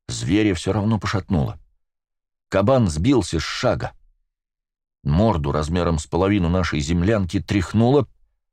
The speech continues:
брызнула кровь. Кусок мяса пуда на три просто-напросто вырвало из туши животного. Страшная развернутая рана начала стремительно багроветь.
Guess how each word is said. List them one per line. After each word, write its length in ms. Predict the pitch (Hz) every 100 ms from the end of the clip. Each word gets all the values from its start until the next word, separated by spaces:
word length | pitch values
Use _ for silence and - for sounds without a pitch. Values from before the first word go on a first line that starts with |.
| -
брызнула 600 | 127 120 127 101 95 85
кровь. 460 | - 123 143 87 - _ _ _ _ _ _ -
Кусок 380 | 123 - 139 -
мяса 440 | 90 143 120 -
пуда 240 | 71 113
на 140 | 104 107
три 180 | 127 127
просто-напросто 800 | 113 113 - 110 120 117 - 98
вырвало 540 | 78 82 139 104 101
из 160 | 104 -
туши 280 | 127 98 90
животного. 600 | 87 113 82 - - - _ _ _ _ _ _ _ _ _ _ -
Страшная 680 | - - 76 90 - 76 76
развернутая 760 | 78 69 90 78 82 78 80
рана 260 | 87 92 82
начала 360 | 80 - 90
стремительно 680 | - 71 87 98 90 85 90
багроветь. 600 | 87 90 95 80 64 -